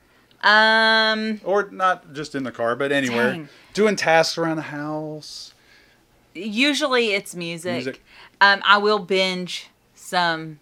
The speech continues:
Speaker 1: murder
Speaker 2: Mm.
Speaker 1: podcast.
Speaker 2: Mm-hmm.
Speaker 1: I love a good murder story.
Speaker 2: I love binge, binging
Speaker 1: But
Speaker 2: the Wizard's Guide podcast. I think that's a great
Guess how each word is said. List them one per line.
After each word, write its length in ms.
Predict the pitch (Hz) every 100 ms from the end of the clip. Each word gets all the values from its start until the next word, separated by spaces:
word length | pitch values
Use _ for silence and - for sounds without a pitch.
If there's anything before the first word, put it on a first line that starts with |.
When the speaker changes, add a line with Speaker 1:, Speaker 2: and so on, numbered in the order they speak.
| -
Speaker 1:
murder 540 | 165 165 165 170 170 - _ _ _ -
Speaker 2:
Mm. 280 | 170 143 -
Speaker 1:
podcast. 360 | 160 151 151
Speaker 2:
Mm-hmm. 120 | - 156
Speaker 1:
I 200 | 170 170
love 680 | 160 170 180 180 170 - - _
a 100 | 151
good 480 | 156 170 170 165 170 - _ _ _ _ _ _ -
murder 480 | 151 151 139 139
story. 260 | 135 - 156
Speaker 2:
I 20 |
love 240 | 202 247 -
binge, 440 | 165 175 156 - -
binging 440 | 151 160 143 143
Speaker 1:
But 60 | 139
Speaker 2:
the 160 | 127 117
Wizard's 380 | 120 127 117 -
Guide 280 | 110 98 95
podcast. 680 | 104 98 - 92 92 - 113
I 40 |
think 140 | 123 131
that's 200 | 123 117
a 40 |
great 300 | 104 107 104